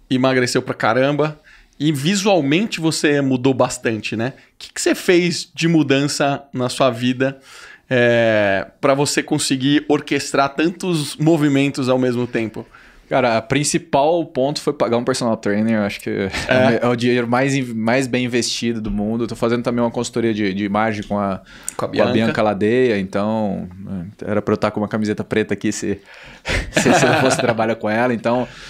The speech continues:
Speaker 2: é, tem, tem todo um trabalho também de exposição nas redes sociais que eu tô,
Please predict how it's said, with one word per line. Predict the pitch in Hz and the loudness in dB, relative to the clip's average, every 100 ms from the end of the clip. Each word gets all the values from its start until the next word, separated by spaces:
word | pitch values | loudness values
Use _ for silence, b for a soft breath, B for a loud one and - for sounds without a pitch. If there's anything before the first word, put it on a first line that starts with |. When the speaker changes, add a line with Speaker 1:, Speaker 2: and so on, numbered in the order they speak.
| B B | B B
Speaker 2:
é, | - 104 107 | 0 2 2
tem, | - 127 | 0 0
tem | 127 131 | 0 0
todo | 143 139 | 0 0
um | |
trabalho | 147 139 135 135 | 0 0 0 0
também | 127 | -2
de | 120 | -4
exposição | - 131 117 131 | -2 -2 -2 -2
nas | 131 | -2
redes | 117 110 - | -4 -4 -4
sociais | 110 107 101 117 120 | -4 0 2 0 -2
que | 95 | -6
eu | |
tô, | - 104 98 95 | -2 0 0 -2